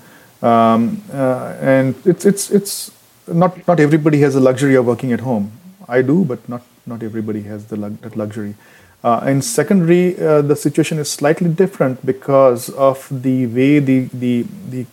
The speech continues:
the subjects, the kids choose their subjects, and they gotta be moving from one class to the other class, and they intermingle with, uh, with other kids. So that's the reason I'm thinking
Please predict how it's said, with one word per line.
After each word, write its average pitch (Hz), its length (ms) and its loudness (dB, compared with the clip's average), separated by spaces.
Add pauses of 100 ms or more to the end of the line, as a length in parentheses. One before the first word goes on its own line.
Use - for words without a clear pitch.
(140)
the 131 120 -10
subjects, 131 480 0
the 127 100 0
kids - 380 -2
choose 147 220 4
their 139 100 2
subjects, 120 440 0
and 117 140 -4
they 127 80 2
gotta 123 220 2
be 120 140 0
moving 127 300 0
from 120 200 -4
one 120 180 0
class 120 300 -4
to - 120 -2
the 120 120 0
other 123 160 2
class, 117 420 -6 (420)
and 123 220 2
they 123 180 4
intermingle 131 540 2
with, 127 320 -2
uh, 120 220 4
with 113 120 -6
other 131 200 2
kids. 143 300 0
So - 120 0
that's 139 260 0
the 143 100 2
reason 135 280 2
I'm 139 140 2
thinking 143 500 0